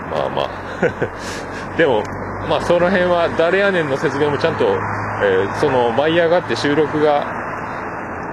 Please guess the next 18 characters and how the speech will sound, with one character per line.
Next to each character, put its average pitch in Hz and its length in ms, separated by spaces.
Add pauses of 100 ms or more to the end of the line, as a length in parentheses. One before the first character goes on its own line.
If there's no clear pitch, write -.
(140)
「誰 156 200
や 185 80
ね 175 80
ん」 160 40
の 143 60
ま 139 80
ま 139 60
終 123 160
わ 165 60
っ - 40
た 147 100
と 131 120
し - 100
て 170 80
も、 98 260 (120)
多 117 100
分、 90 300 (100)
本-、 180 160